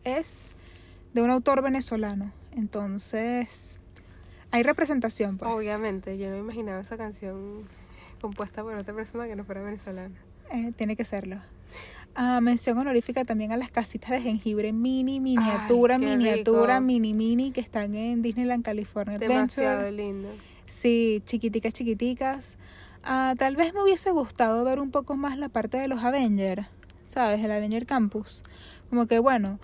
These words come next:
Speaker 1: está Spider-Man, pero
Speaker 2: Pero más
Speaker 1: Spider-Man
Speaker 2: cosas navideñas en el Avenger
Speaker 1: Exacto,
Speaker 2: Campus, dices
Speaker 1: Spider-Man,
Speaker 2: tú.
Speaker 1: tú eres de Nueva York, tú eres de aquí Estados Unidos, tú te puedes poner algo de Navidad.
Speaker 2: Totalmente.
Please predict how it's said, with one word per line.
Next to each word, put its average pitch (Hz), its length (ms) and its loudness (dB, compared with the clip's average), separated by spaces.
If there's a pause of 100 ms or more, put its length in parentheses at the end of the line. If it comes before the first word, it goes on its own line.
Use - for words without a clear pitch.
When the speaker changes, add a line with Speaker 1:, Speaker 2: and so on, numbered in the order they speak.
(200)
Speaker 1:
está 233 240 2
Spider-Man, 208 680 2
pero 208 160 0
Speaker 2:
Pero 240 140 6
más 254 80 10
Speaker 1:
Spider-Man 233 240 8
Speaker 2:
cosas 208 160 0
navideñas 214 520 2
en 233 140 -4
el 208 80 -4
Avenger 190 280 -4
Speaker 1:
Exacto, 247 300 4
Speaker 2:
Campus, 214 120 2
dices 226 160 6
Speaker 1:
Spider-Man, 233 380 6
Speaker 2:
tú. 240 100 2
Speaker 1:
tú 226 60 6
eres 233 160 2
de 311 60 -2
Nueva 262 240 2
York, 196 340 0 (340)
tú 233 160 6
eres 233 140 4
de 285 40 2
aquí 254 140 -2
Estados 262 320 0
Unidos, 190 360 -4
tú 208 100 -8
te 226 120 0
puedes 240 200 0
poner 233 400 0
algo 214 240 0
de 254 80 0
Navidad. 214 320 -4 (580)
Speaker 2:
Totalmente. 196 920 -2